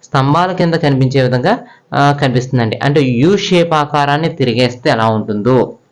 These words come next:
చూస్తున్నారా? అంటే యూ ఆకారం అనేది తిరిగేస్తే ఎలా కనిపిస్తుందో అలా కనిపిస్తుందన్నమాట.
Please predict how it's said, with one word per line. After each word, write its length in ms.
చూస్తున్నారా? 440
అంటే 200
యూ 260
ఆకారం 420
అనేది 220
తిరిగేస్తే 480
ఎలా 140
కనిపిస్తుందో 520
అలా 100
కనిపిస్తుందన్నమాట. 760